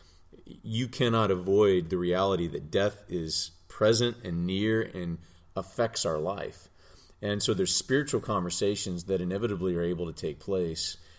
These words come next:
every time you're in that situation versus life's kind of going and no real tragedy or crisis has happened and you begin to just deceive yourself, you're probably gonna just live forever.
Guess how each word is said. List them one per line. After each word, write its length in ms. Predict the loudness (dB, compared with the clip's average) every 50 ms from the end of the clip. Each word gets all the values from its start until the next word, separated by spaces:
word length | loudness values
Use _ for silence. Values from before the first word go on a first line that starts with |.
| -10 -4 0
every 220 | 2 2 2 2
time 260 | 0 0 0 0 0
you're 120 | 0 -2 -2
in 120 | -2 -2
that 180 | -2 -4 -4 -4
situation 680 | -6 -6 -4 -4 -2 0 2 0 0 -2 -4 -8 -8 -10 -14 -20 -20 -10 0
versus 720 | 6 8 8 8 8 6 4 2 2 2 0 0 -2 -4 -6 -6 -4
life's 360 | 0 2 2 2 2 0 -2
kind 240 | -2 0 0 0 0
of 300 | -2 -4 -6 -8 -4 -2
going 480 | 0 2 2 2 2 2 2 2 0 -2
and 400 | -2 -4 -4 -2 -2 -4 -4 -4 -4
no 240 | -2 0 2 2 2
real 240 | 2 2 0 0
tragedy 600 | 0 -4 -6 -2 0 2 2 2 0 0 -2 -2
or 100 | -2 -2
crisis 500 | -2 -2 -2 0 0 0 0 -2 -4 -4
has 140 | -4 -4 -4
happened 380 | -2 -2 -2 -2 -2 -2 -2 -2
and 140 | -2 -4 -6 -10 -16 -20 -20 -18 -12 -8
you 80 | -6
begin 360 | -4 -4 -2 0 0 0 2 2
to 120 | 0 0
just 260 | 0 0 -4 -4 -4 -2
deceive 460 | -2 0 0 0 0 0 0 0 0
yourself, 500 | -2 -2 0 2 2 2 2 0 -2 -4
you're 140 | -4 -4 -2
probably 360 | 0 2 2 2 2 0 -2
gonna 220 | -2 -4 -4 -6
just 240 | -6 -6 -6 -6 -4
live 260 | -2 0 0 0 0 -2
forever. 500 | -4 -2 -2 0 0 0 -2 -4 -4